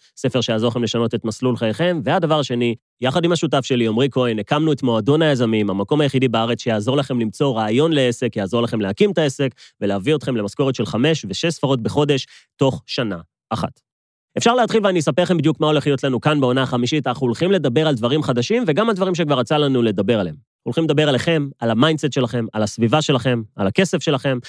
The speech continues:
אבל אנחנו גם הולכים לדבר על התקופה שבה הייתם ילדים קטנים, אנחנו הולכים לדבר על פתרון בעיות, האמת שזה הפרק הבא, אנחנו הולכים לדבר על כל כך הרבה דברים, והאמת גם פרק שאתם בחרתם מעצמכם שהייתם רוצים שאני אתייחס אליו. בקיצור, חברים, תחזיקו חזק.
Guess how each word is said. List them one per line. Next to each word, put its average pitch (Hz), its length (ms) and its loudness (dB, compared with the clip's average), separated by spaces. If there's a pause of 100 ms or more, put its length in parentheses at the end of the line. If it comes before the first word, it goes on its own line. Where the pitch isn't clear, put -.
(160)
אבל 151 80 2
אנחנו 170 160 0
גם 190 100 2
הולכים 196 220 2
לדבר 202 300 2
על 190 60 2
התקופה 175 340 0
שבה 156 220 0
הייתם 160 280 2
ילדים 131 320 2
קטנים, 139 400 0 (220)
אנחנו 135 160 0
הולכים 170 240 2
לדבר 160 340 2
על 151 120 0
פתרון 160 380 2
בעיות, 131 440 2
האמת 113 240 -2
שזה 113 160 -2
הפרק 117 340 0
הבא, 139 220 0 (240)
אנחנו 135 140 0
הולכים 214 160 2
לדבר 196 220 4
על 175 80 2
כל 165 180 2
כך 233 180 0
הרבה 190 200 4
דברים, 156 340 2
והאמת 156 320 2
גם 196 160 0
פרק 233 260 2
שאתם 190 260 0
בחרתם 175 320 2
מעצמכם 156 500 0
שהייתם 135 280 0
רוצים 123 240 0
שאני 113 220 2
אתייחס 101 340 -2
אליו. 80 100 -10 (320)
בקיצור, 175 340 2
חברים, 190 500 2 (120)
תחזיקו 131 380 2
חזק. - 180 -8